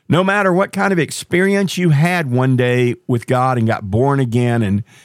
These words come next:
and super on fire, those old habits, we'll call them, they're demonic strongholds. Demons are real. They, they are real.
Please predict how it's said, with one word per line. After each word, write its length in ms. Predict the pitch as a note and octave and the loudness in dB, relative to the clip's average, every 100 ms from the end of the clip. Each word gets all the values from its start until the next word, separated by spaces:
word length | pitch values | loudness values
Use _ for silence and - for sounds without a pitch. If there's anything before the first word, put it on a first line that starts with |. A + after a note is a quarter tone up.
| _ - | _ -6
and 240 | G2 G2 | -2 -2
super 480 | - - C#3+ C3 C#3 | -2 -2 -2 0 0
on 160 | C3 B2 | 0 0
fire, 480 | C3 B2 B2 A#2+ - _ _ _ _ _ _ _ _ | -2 -2 0 -2 -6 _ _ _ _ _ _ _ _
those 420 | A2 C3+ D3+ C#3+ | -2 2 2 2
old 460 | D3 F3+ A#3+ B3+ G#3+ - _ | 2 0 0 -2 -6 -14 _
habits, 840 | - - - D3 G#3 E3+ A#2 - - | -20 -18 -6 -2 0 -2 -2 -4 -4
we'll 140 | A2+ | -4
call 340 | G#2+ A2+ G2 F#2+ | -2 0 0 0
them, 240 | G#2 A2+ | 0 2
they're 160 | A#2+ B2+ | 2 0
demonic 460 | A2+ A#2 B2+ D#3+ | 0 0 0 -4
strongholds. 800 | - - D3+ C3 G#2+ G2 G2 G2+ | -8 -6 -2 -2 -2 -2 -2 -4
Demons 680 | G#2+ F#2 B2+ C#3+ D#3+ E3 E3 | -6 -2 2 2 2 2 0
are 280 | - A#2+ C#3 | 0 -2 0
real. 540 | D#3+ C#3 C3 A2 A#2 A2 | 0 0 0 0 -2 -2
They, 300 | G#2 B2 G2+ | -2 -2 -2
they 180 | G#2+ | -2
are 200 | C3 A#2 | -2 0
real. 380 | D3 A2+ F#2+ G#2+ | -2 -4 -4 -4